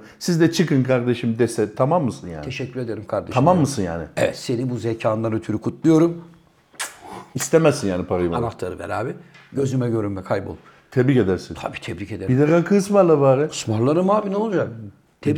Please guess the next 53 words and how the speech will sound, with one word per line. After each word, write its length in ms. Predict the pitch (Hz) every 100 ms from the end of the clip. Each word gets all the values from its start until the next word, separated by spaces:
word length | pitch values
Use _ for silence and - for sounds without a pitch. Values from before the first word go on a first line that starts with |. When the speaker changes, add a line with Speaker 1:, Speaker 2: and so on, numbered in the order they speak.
| 139
Speaker 1:
Demin 60 | 180
Speaker 2:
ederim. 240 | 214 170
Speaker 1:
öyle 180 | 170 180
demiyordun 380 | 208 240 220 196
ama 220 | 175 160
bir 100 | 170
anda 220 | 180 185 180
niye 160 | 196
adama 260 | 185 165 156
sempati 480 | 156 143 139 139 135
duydun? 240 | 139 147
Speaker 2:
Sempati 500 | 190 120 - 135 190
duydum. 280 | 226 180 139
Güzel 280 | 120 165 170
kandırmış 420 | 160 135 117 - 554
çünkü. 160 | - -
<laughs> 60 | - - _ _ _ _ _ _ - -
Anladın 200 | 117 139
mı? 60 |
Yani 180 | 117 110 -
sen 200 | 143 147
nasıl 200 | 185 180
güvenip 420 | 185 185 175 156
herif 200 | 156 151
abi, 280 | 147 135 131
"Ben 160 | 135
Fransa'dayım 540 | 135 139 131 123 120 107
kardeş, 440 | 127 120 120 -
benim 200 | 120 95
işlerimi 400 | 101 - 101 98
sen 140 | 101
Speaker 1:
Abi 140 | 110 120
Speaker 2:
bak," 80 | 104
Speaker 1:
yüzde 220 | 120 143
yüz 100 | 123
bir 60 | 120
Speaker 2:
diyorsun. 180 | 110 104
Speaker 1:
garanti 240 | 104 101
almış. 320 | 95 78 -
Yani 300 | 110 107 104 101
uzun 200 | 110 123
müddet 380 | 131 104 123 120
bunlar 240 | 110 117 117
gelmeyecek 760 | 104 123 123 120 98 95 92
diye 160 | 131 143
bir 100 | 113
garanti 380 | 110 113 117 160
almış. 280 | 101 78 - - _ _
Şimdi 300 | - 101 101
bizim 200 | 117 131
Seyfi'yi 520 | 135 - 143 139 160 139
düşün 260 | 120 104
abi. 260 | 101 95